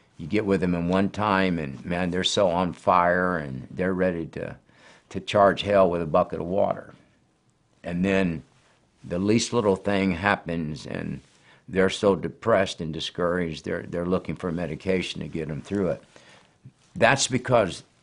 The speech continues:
they don't have the joy of the Lord. They live by their emotions. There's gonna be times when life is,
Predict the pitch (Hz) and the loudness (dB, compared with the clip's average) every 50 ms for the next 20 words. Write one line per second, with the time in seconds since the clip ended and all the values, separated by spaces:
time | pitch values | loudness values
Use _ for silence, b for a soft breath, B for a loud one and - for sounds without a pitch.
0 | _ _ _ 175 113 113 117 113 104 107 113 98 82 90 82 - - 113 107 101 | _ _ _ -2 0 0 0 0 0 0 0 0 0 -2 -4 -4 -2 2 2 4
1 | 98 92 78 82 85 92 104 104 95 85 78 - - - - _ _ - 76 80 | 4 2 0 -2 -2 0 2 4 4 4 2 0 -6 -14 -20 _ _ -12 -4 -2
2 | 95 92 87 87 104 117 113 101 92 101 98 90 80 73 92 85 80 80 80 80 | -2 -2 0 0 2 2 2 2 2 2 2 2 2 0 -4 -4 -4 -4 -4 -2
3 | 87 92 90 85 - - - - - - - - 143 165 160 - 180 170 151 117 | 0 0 0 -2 -4 -6 -10 -12 -16 -20 -8 -6 -6 -6 -2 2 4 4 4 6
4 | 117 98 - - - 117 120 104 80 78 80 95 107 104 - - B B B B | 4 2 2 0 -2 0 0 2 0 0 0 -2 -4 -4 -6 -12 B B B B
5 | B B B B - 127 131 131 123 117 123 147 170 170 170 113 113 - - - | B B B B 0 0 2 2 4 4 4 4 4 2 0 -2 -4 -4 -4 -6
6 | - - | -6 -10